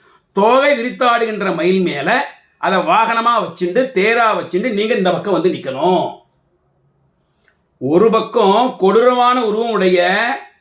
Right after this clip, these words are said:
யமன் வந்து நிப்பான், அவன் வாகனமும் கொடூரமான உருவம் உடையது. இந்த பக்கத்துல நீங்க முருகன், அழகன், அழகன், முருகனுக்கு மேல அழகுன்னு சொல்றதுக்கு வேற எதுவுமே இல்ல.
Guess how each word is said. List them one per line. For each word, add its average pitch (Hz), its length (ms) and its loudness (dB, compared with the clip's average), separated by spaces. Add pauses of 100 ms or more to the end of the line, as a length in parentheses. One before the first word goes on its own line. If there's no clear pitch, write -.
(260)
யமன் 226 480 0
வந்து 214 80 -4
நிப்பான், 185 640 0 (180)
அவன் 196 240 0
வாகனமும் 247 480 0
கொடூரமான 214 460 0
உருவம் 175 300 0
உடையது. 165 680 -4 (480)
இந்த 220 260 2
பக்கத்துல 233 440 0
நீங்க 190 640 0 (280)
முருகன், 202 800 0 (260)
அழகன், 214 760 -2 (420)
அழகன், 226 480 2
முருகனுக்கு 254 520 0
மேல 269 360 0
அழகுன்னு 247 320 -4
சொல்றதுக்கு 220 300 -2
வேற 214 140 0
எதுவுமே 214 320 0
இல்ல. 190 500 -2